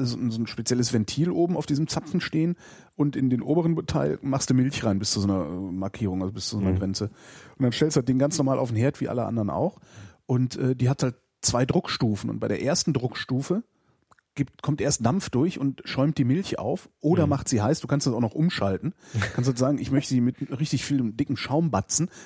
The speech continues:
Speaker 1: oder einfach nur heiße Milch. Ähm, dann wird die Milch heiß gemacht und in einem zweiten Gang, also wenn der Druck noch größer wird im unteren Teil der Maschine, macht's plopp.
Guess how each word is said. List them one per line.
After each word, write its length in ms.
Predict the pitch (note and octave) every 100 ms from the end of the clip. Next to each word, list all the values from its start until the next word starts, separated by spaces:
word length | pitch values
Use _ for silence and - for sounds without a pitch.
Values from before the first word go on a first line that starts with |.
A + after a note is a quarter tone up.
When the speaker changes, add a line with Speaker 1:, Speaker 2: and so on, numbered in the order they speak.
| - -
Speaker 1:
oder 240 | F3+ D3+
einfach 240 | D3+ D#3+ C#3+
nur 140 | C3
heiße 240 | B2 C3 B2
Milch. 440 | B2+ C#3+ G#2 - - - - - - -
Ähm, 280 | B2 B2 C3+
dann 140 | B2 - C3+
wird 120 | C3+
die 40 |
Milch 260 | A#2 D#3 D#3+
heiß 200 | F3 -
gemacht 300 | F3 F#3 -
und 160 | C#3 B2+
in 60 |
einem 100 | B2
zweiten 340 | - B2 F3 D#3
Gang, 220 | D3+ D#3+
also 140 | A#2+
wenn 60 | B2
der 80 | A#2
Druck 280 | - - G2+
noch 240 | B2 E3+ -
größer 400 | A#2 B2 A2 G#2+
wird 160 | G#2
im 260 | - G#2 G2+
unteren 380 | G#2 G2 G2+ F#2
Teil 160 | G2
der 120 | G2
Maschine, 400 | G#2 F#2+ A2 A#2+ D3 - - - - _
macht's 260 | - B2 -
plopp. 400 | - E3+ -